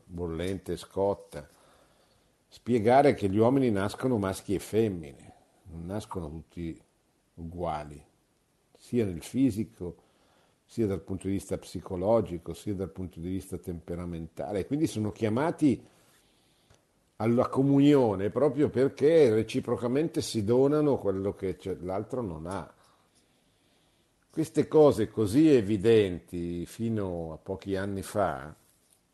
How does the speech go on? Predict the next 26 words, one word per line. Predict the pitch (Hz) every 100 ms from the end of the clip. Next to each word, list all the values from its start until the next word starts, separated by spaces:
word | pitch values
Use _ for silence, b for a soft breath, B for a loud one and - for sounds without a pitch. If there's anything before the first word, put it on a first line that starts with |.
| _
oggi | 120 139 123 85 73
non | 95 98
sono | - 123
più | 101 117 147
evidenti | 107 78 80 80 78 90 - 80 104
e | -
quindi | - 147 156
vanno | 101 107 131 127 110
certamente | 98 110 - 113 139 139 131
testimoniate | 113 107 - 110 104 104 101 120 123 -
con | - 92 90
la | 87
vita, | 76 110 131 -
mostrando | 80 82 - 87 87 85
loro | 85 90 101 92 87 82 80 76 73 76 76
la, | 71 - 92 90
la | 92
bellezza | 80 82 78 87 98 -
di | 82
una | 85
famiglia | 80 - 80 90 90 87
unita, | 80 78 113 107 80
di | 80
un | 80
matrimonio | 85 82 85 82 87 90 85
d'amore, | 80 80 80 95 90 82